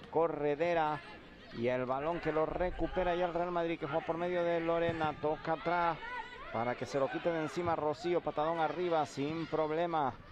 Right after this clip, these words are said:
De cabeza, Cristina Cubedo. La ex del Valencia, la jugadora nacida en Castellón. El balón que lo está jugando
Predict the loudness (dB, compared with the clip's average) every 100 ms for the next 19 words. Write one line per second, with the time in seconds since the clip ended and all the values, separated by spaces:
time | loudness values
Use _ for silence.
0 | -16 -18 -14 -2 -2 0 0 0 0 -2
1 | -2 0 -2 -2 -2 -2 -2 0 0 0
2 | -2 -4 -14 -16 -16 -10 -4 -4 -4 0
3 | 0 2 0 0 0 0 2 2 2 0
4 | -2 -2 -2 -2 0 0 2 0 -2 -6
5 | -8 -10 -2 0 2 2 0 0 -2 0
6 | 0 0 -2 -2 -2 0 0 2 2